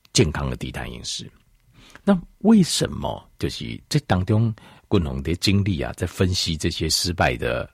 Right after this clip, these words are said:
案例的时候，其实我发现确实是很困难。这都当，这当中啊，有一寡美感在里面。成功的人他为什么成功，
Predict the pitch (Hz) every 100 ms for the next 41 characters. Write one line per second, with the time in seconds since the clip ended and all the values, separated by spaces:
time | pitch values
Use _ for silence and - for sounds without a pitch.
0 | _ 98 73 69 64 - 64 58 - -
1 | - _ - 127 147 73 71 78 78 73
2 | 64 64 _ _ _ _ - 180 127 -
3 | 67 73 - 76 62 - - _ - -
4 | - - - 185 - 151 143 147 151 143
5 | - 160 - 104 104 107 101 67 67 -
6 | - - 85 90 - _ _ _ _ 85
7 | - - - - _ - - 127 - -
8 | 117 - - - 117 135 180 175 85 64
9 | 98 98 76 60 - 60 62 60